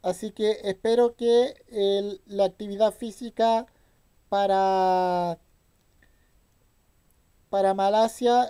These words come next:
dé buenos resultados a Fernando Alonso. Bueno, es, con esto me despido. No tengo nada más que decir.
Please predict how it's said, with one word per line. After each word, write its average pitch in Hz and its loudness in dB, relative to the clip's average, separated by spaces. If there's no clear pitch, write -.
dé 208 0
buenos 226 0
resultados 233 -2
a 226 4
Fernando 226 -4
Alonso. 147 -4
Bueno, 175 -4
es, - -10
con 196 -6
esto 202 -6
me 196 -2
despido. 247 0
No 185 -6
tengo 214 -6
nada 220 -2
más 214 -4
que 196 -6
decir. 233 -6